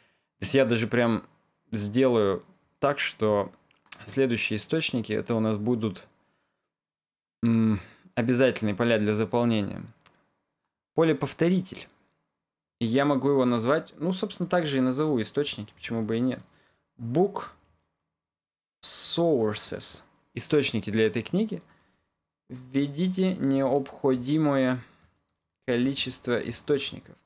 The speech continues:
И вы видите, что здесь внутри вот этого повторителя мы создаем структуру.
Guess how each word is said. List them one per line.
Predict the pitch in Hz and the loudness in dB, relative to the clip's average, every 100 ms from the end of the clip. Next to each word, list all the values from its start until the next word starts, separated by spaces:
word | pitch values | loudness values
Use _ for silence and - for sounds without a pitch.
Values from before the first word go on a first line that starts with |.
| _ _ _ _ - | _ _ _ _ -2
И | 151 | 4
вы | 190 | 4
видите, | 220 240 185 | 4 4 2
что | 165 165 | 2 2
здесь | 135 131 202 202 | 2 4 2 2
внутри | 113 127 151 139 147 196 151 95 | 2 4 4 4 4 4 2 0
вот | 117 120 | 0 2
этого | 139 120 110 | 2 2 2
повторителя | 98 110 - 127 196 196 131 - - | 0 -2 0 2 2 2 0 -2 0
мы | 131 | 2
создаем | 147 143 123 139 165 | 2 0 2 4 4
структуру. | - - 131 - 160 202 135 90 | 0 0 -2 0 4 4 4 0